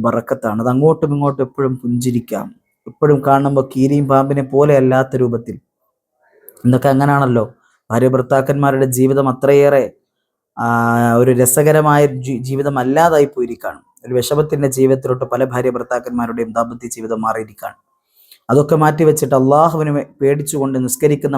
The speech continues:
മനുഷ്യനെ സംബന്ധിച്ചിടത്തോളം അവൻ ഭാര്യയെ ബഹുമാനിക്കണം, ഭാര്യ തിരിച്ചു ഭർത്താവിനെ ബഹുമാനിക്കണം. പരസ്പരം സ്നേഹം വേണം, കാണുമ്പോൾ സലാം പറയണം, വീട്ടിലുള്ളവർക്ക് സലാം പറയണം. നാലാമത്തെ കാര്യം വലത് കാല് വെച്ച് കയറുക എന്നുള്ളതാണ്. വീട്ടിലേക്ക് കയറുമ്പോൾ വലത് കാല്, അല്ലെങ്കിൽ ഇടത് കാല് വെച്ച് കയറുന്നത് എങ്ങോട്ടാണ്?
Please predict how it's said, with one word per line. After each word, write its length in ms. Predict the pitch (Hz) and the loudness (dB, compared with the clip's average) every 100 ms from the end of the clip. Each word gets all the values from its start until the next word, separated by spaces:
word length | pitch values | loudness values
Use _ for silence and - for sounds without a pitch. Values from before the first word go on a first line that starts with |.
| 131 | 0
മനുഷ്യനെ 300 | 127 143 135 | -2 -4 -4
സംബന്ധിച്ചിടത്തോളം 760 | 131 127 120 120 113 120 117 113 _ _ _ - | -2 -2 -4 -6 -6 -2 -2 -2 _ _ _ -6
അവൻ 100 | 120 120 | -2 0
ഭാര്യയെ 400 | 117 127 131 147 180 - 117 | 2 2 4 2 0 -6 -8
ബഹുമാനിക്കണം, 640 | 107 117 120 120 117 110 110 | -4 -2 0 0 -2 -6 -4
ഭാര്യ 200 | 117 131 131 | -2 0 0
തിരിച്ചു 260 | 131 123 123 | -2 -4 -4
ഭർത്താവിനെ 380 | 117 - 123 120 | -4 -2 0 0
ബഹുമാനിക്കണം. 480 | 110 117 110 104 110 123 | -2 -4 -4 -6 -6 0
പരസ്പരം 420 | 135 - 147 131 - | 0 2 0 0 -4
സ്നേഹം 300 | 143 147 143 | -4 -2 -2
വേണം, 180 | 120 104 - _ - _ _ _ - | -2 -6 -12 _ -20 _ _ _ -2
കാണുമ്പോൾ 380 | 135 143 135 135 | 0 2 0 0
സലാം 260 | 127 143 143 | 2 2 2
പറയണം, 300 | 131 135 98 - - - - 151 | -2 -6 -10 -14 -20 -20 -6 -2
വീട്ടിലുള്ളവർക്ക് 640 | 151 165 170 160 147 143 - | 2 4 4 4 0 -2 -2
സലാം 220 | 131 127 | 0 -2
പറയണം. 300 | 117 107 101 - 123 | -2 -4 -8 -12 -4
നാലാമത്തെ 460 | 139 151 139 131 120 | 0 2 0 -4 -6
കാര്യം 260 | 120 120 113 - _ _ - | -4 -6 -8 -14 _ _ -2
വലത് 320 | 123 147 156 120 | 2 4 4 2
കാല് 220 | 135 131 123 | 2 2 0
വെച്ച് 200 | 120 120 | -4 -6
കയറുക 300 | 117 117 117 113 | -6 -4 -4 -4
എന്നുള്ളതാണ്. 380 | 110 101 95 98 120 | -6 -4 -4 -4 -4
വീട്ടിലേക്ക് 380 | 135 135 120 - | 0 0 0 0
കയറുമ്പോൾ 280 | 120 131 123 | -2 0 0
വലത് 200 | 117 120 | 0 0
കാല്, 120 | 110 | -2
അല്ലെങ്കിൽ 220 | 113 143 135 | 0 2 2
ഇടത് 160 | 143 165 | 4 4
കാല് 140 | 165 160 | 4 2
വെച്ച് 140 | 151 | 0
കയറുന്നത് 300 | 147 147 147 135 | -4 -2 -2 -4
എങ്ങോട്ടാണ്? 440 | 147 143 123 113 | -6 -6 -6 -8